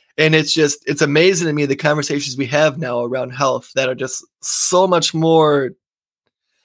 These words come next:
medically educated than they were a short two years ago.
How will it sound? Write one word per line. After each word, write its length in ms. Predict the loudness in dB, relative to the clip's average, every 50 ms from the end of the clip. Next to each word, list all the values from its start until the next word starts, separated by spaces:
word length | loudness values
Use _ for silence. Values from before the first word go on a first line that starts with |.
| _ _ _ _ _ _ _ _ _ _ _
medically 600 | _ -6 0 2 4 4 4 2 2 0 0 2 2
educated 580 | 2 2 0 0 -4 -2 -2 -2 0 -2 -2
than 120 | -6 -6 -8
they 140 | -8 -6 -4
were 500 | -2 -2 -2 0 -2 -2 -4 -6 -8 -10 _ _ _ _ _ -10
a 80 | -6
short 320 | -4 -2 0 -2 -2 -2 -4
two 120 | -6 -6
years 300 | -4 -4 -4 -4 -6 -6
ago. 360 | -8 -8 -8 -8 -8 -8 -10